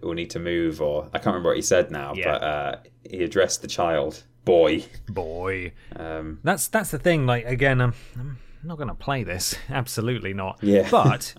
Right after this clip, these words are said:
Speaker 2: uh, I do like the, the idea of horror games with, uh, clearly Five Nights at Freddy's very, very successful, and I'm not taking anything away from that. But not only would that game not interest me because it's spooky, but also because it's sort of, you, you just,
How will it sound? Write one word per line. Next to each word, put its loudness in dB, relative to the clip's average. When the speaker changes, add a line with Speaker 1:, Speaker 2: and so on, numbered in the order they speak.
Speaker 2:
uh, 0
I 0
do 2
like 4
the, 0
the 0
idea 2
of -8
horror -2
games -6
with, -6
uh, -4
clearly 4
Five 4
Nights -2
at -14
Freddy's -2
very, 0
very 2
successful, -4
and -6
I'm -6
not -6
taking -8
anything -8
away -4
from -12
that. -6
But 0
not 4
only 4
would 0
that 2
game 2
not -4
interest -6
me -6
because -12
it's -10
spooky, 2
but -2
also 0
because -4
it's -8
sort -4
of, -10
you, -14
you -8
just, -8